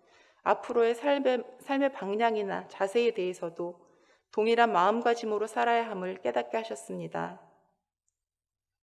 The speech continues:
지안이의 정밀 검사 결과는 염려한 것보다 심각하지 않았습니다.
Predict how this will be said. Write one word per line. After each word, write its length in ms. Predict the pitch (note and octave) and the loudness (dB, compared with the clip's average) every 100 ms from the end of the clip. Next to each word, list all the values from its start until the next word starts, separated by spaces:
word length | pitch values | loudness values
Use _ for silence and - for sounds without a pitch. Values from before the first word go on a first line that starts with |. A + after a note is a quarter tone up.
| - | -6
지안이의 440 | B3 B3 B3 B3+ | 4 4 6 2
정밀 400 | B3 G#3 A#3 B3+ | 0 -2 0 2
검사 360 | A3+ G#3+ A#3 A3 | 2 2 2 2
결과는 640 | G3+ F3+ G3+ G3 G3+ F#3+ | 2 2 2 2 0 0
염려한 400 | E3+ F#3+ G#3+ G#3+ | -2 0 0 0
것보다 560 | G3 - F#3+ F3+ F3+ F#3 | -2 -4 -4 -2 -2 -4
심각하지 560 | B3 B3 B3 B3+ A3+ | -6 -4 -4 -4 -2
않았습니다. 880 | F3+ F3+ - G3 F3+ E3+ E3+ F3+ - | -2 -4 -8 -10 -10 -8 -8 -10 -14